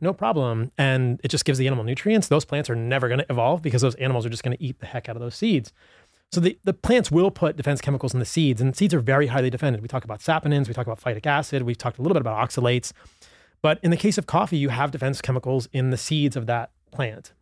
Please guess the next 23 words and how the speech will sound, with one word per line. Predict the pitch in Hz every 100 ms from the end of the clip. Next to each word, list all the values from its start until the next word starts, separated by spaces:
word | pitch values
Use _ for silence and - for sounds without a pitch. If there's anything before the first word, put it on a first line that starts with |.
| _ _
like | 165 151
anything | 143 120 127
else. | 120 127 - _ _ _ _ _ -
Caffeine | 277 277 202 208 151
is | 135 -
actually | 127 131 - 135 127 -
a |
defense | 120 147 139
chemical | - 156 135 117 113
that | 113
the |
plant | - 131 123 -
puts | 127 113
there. | - 90 - - _ _ _ _ 143
Now, | 147
interestingly, | 226 220 170 151 135 127 127 143
in | 147
the |
doses | 127 151 180 156 117
we | 139
have | 120 135 139 120
with | 123 120
caffeine, | - 117 - 214 170 135 127